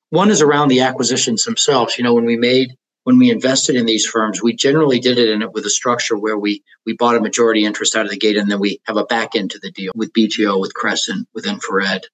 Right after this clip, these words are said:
with A A M. And those are coming up in the next few years. And we are spending a lot of time right now with the leadership of those firms to make sure that everything is in place from both the leadership standpoint, from an incentive standpoint, to make sure that we don't miss a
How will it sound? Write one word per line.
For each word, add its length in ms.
with 160
A 280
A 40
M. 140
And 140
those 200
are 60
coming 260
up 180
in 60
the 80
next 260
few 100
years. 320
And 140
we 80
are 80
spending 280
a 60
lot 220
of 80
time 320
right 200
now 340
with 160
the 80
leadership 520
of 60
those 240
firms 340
to 100
make 160
sure 160
that 100
everything 400
is 160
in 120
place 600
from 120
both 160
the 60
leadership 420
standpoint, 600
from 180
an 80
incentive 400
standpoint, 440
to 60
make 160
sure 140
that 100
we 80
don't 160
miss 160
a 100